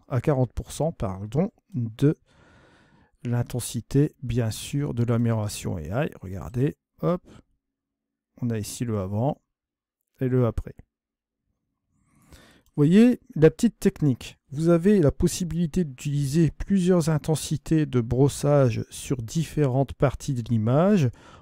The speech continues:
en employant l'amélioration A I. L'amélioration A I qui est quoi ? Bien évidemment,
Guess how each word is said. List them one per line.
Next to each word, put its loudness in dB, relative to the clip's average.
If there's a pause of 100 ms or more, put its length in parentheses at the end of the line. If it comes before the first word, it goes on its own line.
(120)
en 2
employant 4
l'amélioration 2 (280)
A 2
I. 2 (440)
L'amélioration 4
A 4
I 0
qui -2
est 2
quoi ? 2 (120)
Bien 2
évidemment, 0